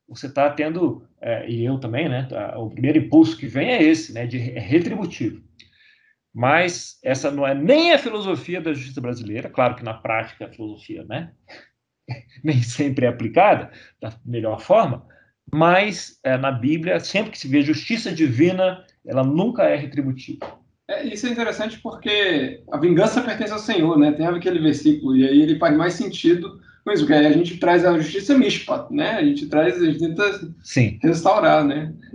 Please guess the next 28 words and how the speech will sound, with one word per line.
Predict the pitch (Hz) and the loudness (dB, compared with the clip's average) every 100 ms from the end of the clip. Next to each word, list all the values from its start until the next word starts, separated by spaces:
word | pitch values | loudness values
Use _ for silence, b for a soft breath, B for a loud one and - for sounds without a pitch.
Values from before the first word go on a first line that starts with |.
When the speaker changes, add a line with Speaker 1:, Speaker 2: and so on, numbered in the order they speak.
| - | 2
Speaker 1:
Isso, | 147 135 - | 6 6 4
quando | - 131 | 2 4
Deus | 127 120 220 226 - _ _ _ - | 6 6 6 4 -2 _ _ _ -10
aplica | - 175 190 | -4 -2 2
a | 151 | 2
justiça, | 123 - - - | 0 -4 -8 -6
é | 131 | -8
uma | |
justiça | 131 156 - | -4 -4 -2
pra | 156 | -2
restaurar, | 165 196 214 147 - b b b b _ | 0 2 4 4 2 b b b b _
que | 302 | 0
pode | 302 208 180 | 4 4 4
deixar | 233 - 233 - | -4 -4 -6 -8
muita | 254 226 | -6 -6
gente | 226 - | -8 -6
frustrada, | - - 196 190 165 - _ _ _ _ - | -6 -2 0 0 -2 -10 _ _ _ _ -14
Speaker 2:
É. | 143 120 | -10 -8
Speaker 1:
né? | 135 190 - - | -6 -6 -8 -12
Porque, | - - | -10 -6
pô, | 320 320 320 | 2 6 6
mas | 269 233 | 4 0
ele | 254 269 | -2 -2
não | 285 | -2
teve | 254 262 | 0 0
o | 240 | 0
que | 240 | -2
merecia. | 233 185 - 220 196 147 - | -2 -4 -8 -6 -2 -2 -4